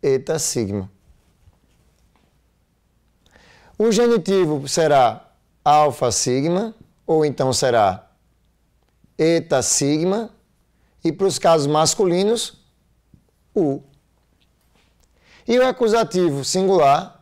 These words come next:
será eta, ni ou alfa, ni. An ou em. No plural, também não muda, porque vai ser a mesma coisa sempre.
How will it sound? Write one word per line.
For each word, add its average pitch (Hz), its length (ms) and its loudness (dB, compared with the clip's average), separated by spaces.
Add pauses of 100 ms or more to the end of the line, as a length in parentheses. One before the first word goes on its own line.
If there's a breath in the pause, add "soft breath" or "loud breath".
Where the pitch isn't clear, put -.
será 139 680 0 (1400)
eta, 160 400 0
ni 170 480 -2
ou 233 220 2
alfa, 175 340 2
ni. 160 380 -2 (1900)
An 147 400 -2
ou 208 220 2
em. 147 240 -2 (1500 loud breath)
No 233 260 0
plural, 208 600 2
também 226 360 0
não 262 140 2
muda, 233 480 0 (480)
porque 208 300 0
vai 220 120 2
ser 220 120 -2
a 220 80 0
mesma 240 340 2
coisa 220 300 2
sempre. - 420 -4